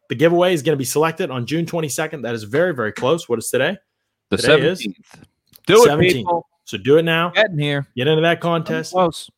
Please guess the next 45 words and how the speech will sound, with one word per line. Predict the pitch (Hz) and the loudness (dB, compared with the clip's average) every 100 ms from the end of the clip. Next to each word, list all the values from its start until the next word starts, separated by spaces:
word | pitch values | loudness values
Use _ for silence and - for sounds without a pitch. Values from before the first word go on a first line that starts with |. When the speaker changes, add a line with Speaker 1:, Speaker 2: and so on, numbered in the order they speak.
| - | -4
Speaker 1:
Get | 120 135 | -4 -2
yourself | 139 160 165 | -2 0 -2
a | |
chance. | 170 185 170 165 - - _ _ _ - | -2 -2 0 -2 -8 -18 _ _ _ -16
Sign | - 139 156 160 | -4 0 0 2
up. | 156 - _ _ _ - | 0 -2 _ _ _ -4
Get | 143 117 | -4 -2
yourself | - 139 - | -2 -2 -4
some | 127 | -6
free | 139 123 | -4 -2
Celsius | 131 120 113 120 113 - | -2 -4 -4 -6 -6 -14
and | 135 117 107 | -10 -8 -8
some | 104 | -12
free | - 139 127 117 - _ - - | -2 0 2 0 -4 _ -20 -6
fast | 143 123 - | -2 -2 0
protein | 127 117 117 107 | -2 0 -2 -4
bars. | 104 104 104 - _ _ _ | -2 -4 -4 -10 _ _ _
Get | 135 120 | -2 0
yoked | 120 135 156 160 | 4 6 4 2
and | 147 120 | -2 0
get | 110 | 0
healthy | 113 110 - 104 101 | 0 -2 -4 -6 -6
today. | - 90 67 - _ _ _ _ _ _ _ _ 139 | -8 -8 -8 -20 _ _ _ _ _ _ _ _ 0
I'm | 170 | 4
Speaker 2:
Yeah. | |
Speaker 1:
just | 214 151 | 4 4
making | 160 190 180 160 | 2 4 4 4
up | 156 | 2
these | 151 135 | 0 0
catchphrases | 156 135 - 156 139 131 | 2 0 0 0 0 -2
at | |
the | 127 135 | 0 0
end. | 123 | 2
They're | 143 | -2
not | 151 160 180 | 0 2 2
in | 196 | 2
the | 196 | 0
script. | - 185 139 - _ _ - | 2 0 0 -8 _ _ -2
They're | 143 | 2
just | 170 165 | 2 2
literally | 175 190 220 233 220 | 2 6 8 8 6
coming | 214 214 196 | 2 2 2
naturally | 170 175 - 170 147 | 0 -2 -4 -2 -2
from | 127 139 123 | -2 -8 -8
me. | 107 110 | -12 -18